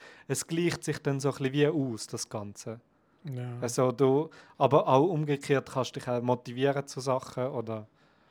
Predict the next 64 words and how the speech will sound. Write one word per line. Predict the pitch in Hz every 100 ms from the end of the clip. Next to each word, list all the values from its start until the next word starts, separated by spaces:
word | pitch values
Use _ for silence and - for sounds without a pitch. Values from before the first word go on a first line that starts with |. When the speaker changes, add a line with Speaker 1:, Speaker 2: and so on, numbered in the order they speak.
| _ _ _ _ _ _ _ _ _ _ -
Speaker 2:
Ja, | -
Speaker 1:
Ja, | 123
ja, | 131
ich | 123
find | - 135 123
das, | 131
Speaker 2:
fiegst | 135 - -
dich | 131
auch | 131
ein | 127
bisschen | 117 131
Speaker 1:
es | 123
Speaker 2:
mehr, | 131
Speaker 1:
ist | 120
Speaker 2:
wenn |
du | 107
zu | -
viert | 123 120 -
unterwegs | 120 110 123 120 117 -
bist, | -
sagst | 120 113 -
du |
so, | 120
okay, | 117 -
es | 120 -
sind | 120 -
drei | 127
dafür, | 123 113 127 123
dann | 123 120 113 107 110
mach | 117 117
ich | 123
auch | 123
mit. | 113 - - - -
Speaker 1:
Ja, | 131 156
völlig, | 156 175
Speaker 2:
Und | 220
das | 147
Speaker 1:
aber, | 139
Speaker 2:
Zweite | 139 147 156
bist | 147 139
Speaker 1:
aber | 147
Speaker 2:
halt | 143 147
so, | 139
ja, | 135 131
nein, | 131 127
wenn | 127
du | 139
nicht | 131 110
willst, | 123 120 -
äh, | 131 123 120
ich | -
will | -
auch | - 147
nicht, | 135 117
weißt, | 127 117
ich | 123
will | 120
nicht | 131 123
dort, | 143 151 147
du | 123
willst | 127 -
nicht | 123 -
dort, | 147 139
also | 123 113 113